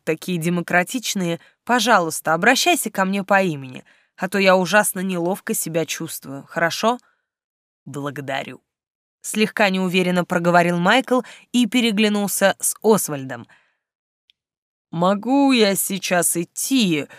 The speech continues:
Лис?» «Конечно». Я была откровенно удивлена вопросом, о чём и сообщила.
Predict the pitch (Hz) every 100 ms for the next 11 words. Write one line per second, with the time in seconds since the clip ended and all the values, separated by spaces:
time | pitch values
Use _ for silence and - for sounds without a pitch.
0 | - _ _ _ - 165 160 165 156 -
1 | - - - _ _ _ _ _ _ _
2 | - 214 208 160 139 - - - _ _
3 | _ _ 190 208 196 196 190 190 202 185
4 | 190 185 180 175 180 180 185 180 175 175
5 | 226 240 - 190 _ _ _ 165 - 208
6 | 196 175 170 196 185 - - 147 127